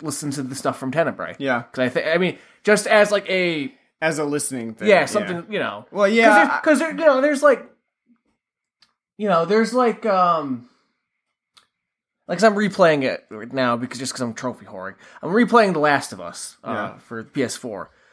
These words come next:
Speaker 1: I would say the soundtrack is minimal, but it's well done and, and it's used in the right moments. I think it's well, you know, it's well done, and, and the moments that it's used, it's,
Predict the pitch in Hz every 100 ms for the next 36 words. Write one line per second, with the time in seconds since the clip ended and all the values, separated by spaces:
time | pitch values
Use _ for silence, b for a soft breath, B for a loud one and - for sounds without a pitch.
0 | b - 185 185 214 196 147 - 202 247
1 | 233 190 156 143 151 127 _ 131 151 208
2 | 240 226 196 156 202 - _ _ _ _
3 | _ _ 165 151 - 165 180 175 175 143
4 | 117 131 147 165 143 - 143 170 190 160
5 | 160 156 147 147 139 147 143 113 123 120
6 | 139 131 131 131 147 139 151 151 127 123
7 | 147 165 151 147 147 120 113 113 - 131
8 | 131 143 151 151 147 139 113 147 156 165
9 | 127 110 85 -